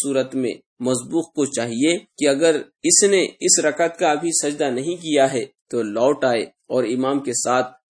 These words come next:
سجدہ سہو کرے۔ پھر جب امام آخری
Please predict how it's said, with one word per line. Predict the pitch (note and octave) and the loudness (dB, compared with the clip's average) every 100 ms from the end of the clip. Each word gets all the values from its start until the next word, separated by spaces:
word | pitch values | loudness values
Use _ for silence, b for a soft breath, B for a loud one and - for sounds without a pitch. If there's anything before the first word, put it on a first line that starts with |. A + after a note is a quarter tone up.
| - | -2
سجدہ | C#3+ C3+ C3+ B2+ | 0 2 2 2
سہو | - C#3 C#3+ | 2 2 2
کرے۔ | B2 A2+ - _ _ _ | 0 -6 -6 _ _ _
پھر | D3 | -4
جب | C#3+ C#3+ C3+ G#2+ | -2 0 0 0
امام | A#2+ C3 C3+ | -2 0 0
آخری | - B2+ C#3+ | -2 -6 -4